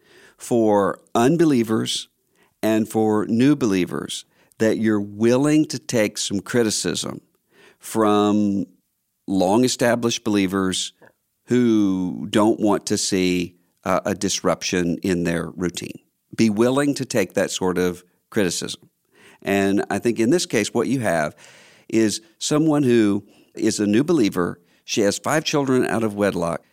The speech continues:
She, she has here a situation not only where she probably doesn't have a long-term pattern of knowing how to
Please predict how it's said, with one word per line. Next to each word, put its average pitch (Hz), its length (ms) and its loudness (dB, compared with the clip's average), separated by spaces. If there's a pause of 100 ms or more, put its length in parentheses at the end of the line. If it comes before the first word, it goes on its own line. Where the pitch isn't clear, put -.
(100)
She, 117 760 0
she 127 320 -2
has 156 360 -4
here 180 160 0
a 104 100 0
situation 131 640 -2
not 113 320 -2
only 170 600 2 (340)
where 123 240 2
she 117 320 0
probably 151 880 -2
doesn't 117 480 0
have 95 580 0
a 101 140 2
long-term 113 1200 0
pattern 104 760 -2 (320)
of 101 160 0
knowing 104 580 4
how 98 300 -4
to 92 540 -2